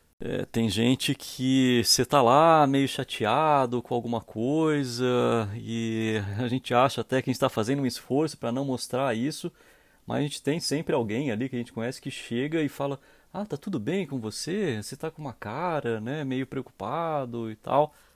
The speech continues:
A gente até acha que nem tava fazendo aquela cara, mas a pessoa já facilmente identificou ali, né? E por outro lado, existem pessoas que a gente pode tá lá cabisbaixo e, é,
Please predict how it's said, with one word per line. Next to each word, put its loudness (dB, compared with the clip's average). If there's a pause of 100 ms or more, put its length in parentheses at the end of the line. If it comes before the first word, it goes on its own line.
(280)
A -2
gente 4
até 8
acha 10
que 2
nem 4
tava 6
fazendo 8
aquela 8
cara, 6
mas 2
a 2
pessoa 2
já 2
facilmente 2
identificou 2 (120)
ali, 0
né? 0 (320)
E -2
por 8
outro 8
lado, 12
existem 4
pessoas 4
que -2
a 4
gente -2
pode 0
tá 6
lá 8
cabisbaixo 6
e, 2 (380)
é, 0